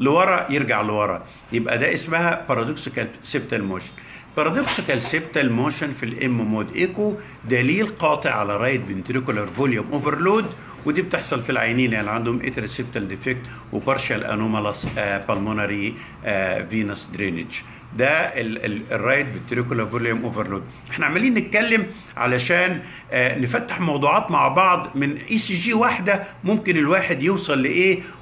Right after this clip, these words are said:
ويفكر في ايه وال-، ويستعرض معلومات قد ايه، نقدر نعرف كتير قوي. طيب احنا قلنا من ضمن الحاجات اللي تعمل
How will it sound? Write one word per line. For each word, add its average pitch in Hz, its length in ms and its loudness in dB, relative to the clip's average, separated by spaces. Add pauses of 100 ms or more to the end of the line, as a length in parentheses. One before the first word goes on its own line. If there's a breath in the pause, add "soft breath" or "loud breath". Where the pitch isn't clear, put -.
ويفكر 151 460 0
في 139 140 -4
ايه 175 260 4
وال-، 135 420 2 (220)
ويستعرض 147 640 2
معلومات 135 480 2
قد 139 200 0
ايه، 202 340 0
نقدر 180 300 0
نعرف 151 340 2
كتير - 260 -4
قوي. 87 260 -2 (840 loud breath)
طيب 139 180 4
احنا - 340 -2
قلنا 269 260 6
من 185 260 4
ضمن 180 340 4
الحاجات 127 680 2
اللي 120 160 0
تعمل 123 380 2